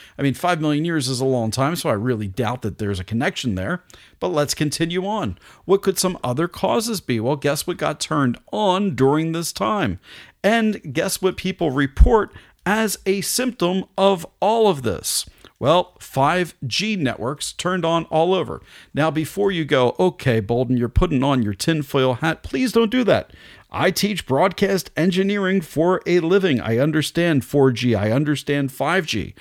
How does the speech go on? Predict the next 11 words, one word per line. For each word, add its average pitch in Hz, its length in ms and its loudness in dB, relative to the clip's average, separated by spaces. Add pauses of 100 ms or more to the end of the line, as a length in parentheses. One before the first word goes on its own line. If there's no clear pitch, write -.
(320)
Are 120 140 2
you 160 180 4
aware 175 380 2
that 123 180 -4
five 185 400 -2
G 202 180 -4
networks 185 640 0
interfere 190 720 0
with 156 320 2
oxygen 175 580 -2
particles? 156 800 0